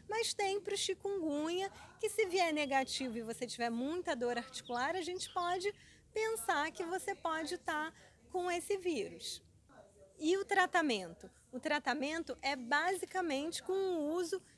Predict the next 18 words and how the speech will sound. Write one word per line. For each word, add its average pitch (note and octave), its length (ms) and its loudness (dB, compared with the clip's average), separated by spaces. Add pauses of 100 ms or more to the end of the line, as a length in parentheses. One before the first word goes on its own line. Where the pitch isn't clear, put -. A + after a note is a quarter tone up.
(100)
de - 160 -2
sintomáticos. F4+ 1200 0 (220)
O - 20 -12
que G#4 140 2
que G#4+ 80 -4
são F#4+ 220 2
os F#4+ 80 0
sintomáticos? C#4 960 -2 (360)
São F4+ 140 4
remédios F4 760 2
que F4 100 -4
a E4+ 40 -2
gente D#4+ 340 -2 (440)
faz D#4 540 2 (240)
pra E4+ 140 4
tratar F4 480 4
os G4+ 140 2
sintomas, E4 960 2